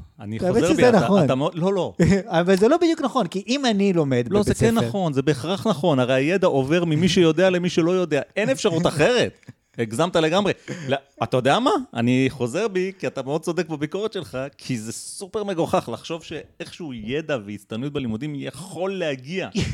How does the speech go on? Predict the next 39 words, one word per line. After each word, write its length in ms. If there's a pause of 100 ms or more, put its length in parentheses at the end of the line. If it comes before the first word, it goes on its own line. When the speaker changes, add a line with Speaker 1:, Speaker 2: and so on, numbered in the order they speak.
(200)
Speaker 2:
<laughs> 480
Speaker 1:
מאלה 420
שיודעים 420 (120)
פחות 460
לאלה 280
שיודעים 340
יותר. 460 (320)
Speaker 2:
שנייה, 160
שנייה. 120
Speaker 1:
וואו. 260 (180)
Speaker 2:
שנייה. 300
Speaker 1:
אגב, 180
Speaker 2:
כל 60
Speaker 1:
גם 100
הוא 100
לא 80
מאמין 240
בזה, 200
כי 120
הוא 120
השמאלן 400
שיודע 260
יותר, 280
רוצה 300
להגיד 280
לנו, 280
Speaker 2:
<laughs> 40 (100)
Speaker 1:
נכון? 160
שלא 180
יודעים 200
כלום, 220 (100)
Speaker 2:
קו-, 80
Speaker 1:
הבורים 320
Speaker 2:
קודם 160
כל, 80
Speaker 1:
והניברים. 320 (200)
Speaker 2:
קודם 240
כל, 220 (260)
אני 360